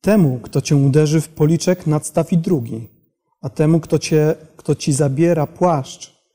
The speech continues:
i sukni, nie odmawiaj. Każdemu, kto cię prosi, daj. Od tego, kto bierze, co twoje,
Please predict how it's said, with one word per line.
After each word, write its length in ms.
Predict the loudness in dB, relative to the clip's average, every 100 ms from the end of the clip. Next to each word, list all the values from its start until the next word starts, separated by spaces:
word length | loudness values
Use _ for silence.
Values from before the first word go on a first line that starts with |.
| _ _ -10
i 80 |
sukni, 480 | -8 -4 -4 -2 -2
nie 160 | 0 -4
odmawiaj. 560 | -8 -8 -8 -12 -14 -18 _ _ _ _ _ _ _ _
Każdemu, 560 | -2 -2 0 0 0 -2
kto 220 | -4 -6
cię 220 | -2 -4
prosi, 460 | -2 -4 -4 -4 -4
daj. 360 | -4 -6 -8 -16 _ _ _ _ _ _ -6
Od 280 | -6 -6
tego, 280 | -4 0 0
kto 200 | -2 -4
bierze, 480 | -2 0 0 0 -6
co 200 | -6 -10
twoje, 680 | -10 -20 _ 0 0 -4 -10